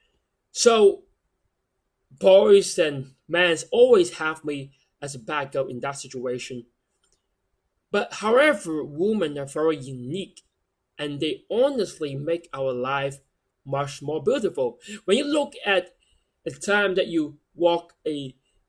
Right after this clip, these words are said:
asshole with your woman on the beach, it is better with a woman. When you try to roll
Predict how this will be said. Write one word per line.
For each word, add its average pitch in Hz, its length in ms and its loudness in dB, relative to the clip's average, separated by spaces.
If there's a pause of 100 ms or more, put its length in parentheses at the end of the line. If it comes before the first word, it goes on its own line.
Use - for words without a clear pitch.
(1120)
asshole 156 500 0
with 139 100 -8
your 139 100 0
woman 160 380 2
on 139 100 -6
the 123 60 -8
beach, 185 640 2 (560)
it 233 140 2
is 214 260 2
better 170 760 0 (440)
with 135 140 -6
a 135 80 -2
woman. 247 340 2 (200)
When 196 200 2
you 294 240 -2 (420)
try 214 640 0 (140)
to 156 180 0
roll 147 600 4